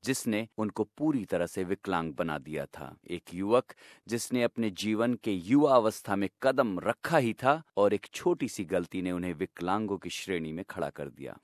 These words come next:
वो अब उस भूल को सुधार भले ही ना पाएं, परंतु जीवन में आगे बढ़ते रहने की लगातार कोशिश जारी रखी है। आज हम बात कर रहे हैं बेन लॉर्ड्स नामक रग्बी व्हीलचेयर खिलाड़ी की, जिन्हें तीन साल पहले एक कार दुर्घटना ने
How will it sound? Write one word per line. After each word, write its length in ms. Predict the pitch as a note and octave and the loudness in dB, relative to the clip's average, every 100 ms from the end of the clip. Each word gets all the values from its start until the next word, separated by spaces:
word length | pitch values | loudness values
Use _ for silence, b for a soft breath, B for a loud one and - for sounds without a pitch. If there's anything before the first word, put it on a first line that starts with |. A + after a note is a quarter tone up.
| - | -4
वो 120 | F2 | 2
अब 220 | E2+ F2 - | 2 2 -6
उस 200 | - - | -12 -12
भूल 300 | D2+ F2 A#2 | -8 -2 -2
को 140 | G#2+ G2 | 0 -6
सुधार 400 | - F2+ G2 F2 | -4 0 2 2
भले 320 | C#2 A2+ D3 | -2 0 2
ही 140 | C3+ | 2
ना 120 | B2 A#2+ | 2 4
पाएं, 340 | B2 C#3 E3 - | 4 4 2 0
परंतु 300 | D#3 C#3 D3 | 0 0 -2
जीवन 400 | G#2 G#2+ A2+ A#2 | -4 -2 2 2
में 160 | A#2 - _ G2 | 2 -4 _ 2
आगे 340 | A2 B2+ D3+ | 4 4 2
बढ़ते 400 | G#2 G2+ - F#2+ | 4 2 2 0
रहने 240 | F#2 F#2 | 0 0
की 160 | F#2 F#2 | -2 -4
लगातार 540 | F2 E2 F2 - F2+ - | -2 0 0 0 -2 -2
कोशिश 500 | D3 F3 - B2+ - - | 0 0 0 -2 -6 -16
जारी 380 | - F2 C#2+ D2 | -4 -2 -2 -4
रखी 360 | C#2+ - - C#2+ | -12 -14 -14 -12
है। 220 | C#2+ - - | -12 -4 2
आज 240 | C3+ B2+ | 2 4
हम 180 | C3+ C3 E2 | 2 0 6
बात 280 | A2 C3 - | 10 10 6
कर 240 | - A2+ | 2 4
रहे 200 | G2+ A2+ | 4 2
हैं 200 | C3 F#2+ | 0 0
बेन 260 | C#2+ A#2 B2 | 2 4 4
लॉर्ड्स 480 | F#2 G#2 C3 C3+ - | 6 8 8 4 -2
नामक 460 | F#2+ F#2+ G#2 - - _ | 2 2 2 -4 -14 _
रग्बी 440 | D#2+ G#2 G2+ C3+ B2 | -2 -2 0 -2 0
व्हीलचेयर 760 | G2+ A2 F#2+ - - C#3+ A2 - | 0 -2 -4 -6 2 4 4 0
खिलाड़ी 440 | - G#2+ A2 C3+ D#3 | -6 2 6 6 4
की, 300 | - A#2+ D#3 - | -2 -6 -8 -10
जिन्हें 400 | G2 D3+ C3 C3 - - | 2 4 4 0 -8 -8
तीन 240 | F#3 F#3+ | -2 -2
साल 260 | - A2+ G2+ - | 2 4 4 2
पहले 240 | F#2+ G2+ C3 - | 0 0 -4 -6
एक 120 | G#2+ - | -8 -2
कार 300 | G#2+ A2 A#2 | 6 8 8
दुर्घटना 680 | F2+ G2+ F#2 G2+ A2 - D3 | 4 -2 -2 -2 -4 2 2
ने 200 | A2 B2+ | 2 -2